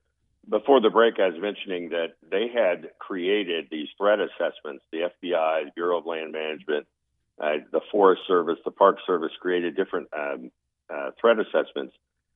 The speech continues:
And the prosecution claimed over and over again that these threat assessments proved that they, that the Bundys were domestic terrorists. Yet they would never produce those threat assessments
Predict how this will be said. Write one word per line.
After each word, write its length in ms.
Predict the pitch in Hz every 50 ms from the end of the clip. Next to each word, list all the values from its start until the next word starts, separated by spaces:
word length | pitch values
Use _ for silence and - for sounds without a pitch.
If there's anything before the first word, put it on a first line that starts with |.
| _ _ _ _ _
And 280 | 110 113 110 113 113 98
the 80 | 101
prosecution 1200 | 92 - - - 127 147 180 156 - - 127 101 - - 202 226 240 220 - - 143 120 110 104 95 -
claimed 600 | - 101 95 90 87 78 73 73 78 90 113 117 - -
over 400 | - 117 131 151 135 131 113 107
and 80 | 101 98
over 320 | 101 113 131 131 117 107
again 300 | 98 87 90 90 85 82 80
that 140 | 82 - _
these 160 | 107 110 101 -
threat 200 | _ 110 117 135
assessments 600 | 139 135 107 - 95 90 78 73 _ 90 80 - - _ _ _
proved 680 | _ 110 117 139 160 143 113 95 90 87 90 98 104 - _ _ _ _ _ _ _ _ _ _ _ _
that 160 | 95 95 95
they, 260 | _ 104 107 104 98 - 104
that 180 | 104 98 92 -
the 60 | -
Bundys 540 | 92 - 107 104 113 117 104 98 98 98 95 - -
were 160 | - 98 95 92
domestic 560 | - 95 87 90 87 87 - - 104 - _
terrorists. 500 | - 117 123 151 175 131 65 55 - - _ _ _ _ _ _ -
Yet 160 | 104 107 107 -
they 120 | 117 117
would 220 | 117 110 107 95
never 420 | 92 107 107 107 117 127 143 170 175
produce 640 | 175 - - 131 107 92 - - 233 285 392 339 - - - _
those 220 | - 98 98 95 - _ _
threat 220 | 123 123 139 160
assessments 640 | 160 - - _ 82 71 - - _ 76 60 50 -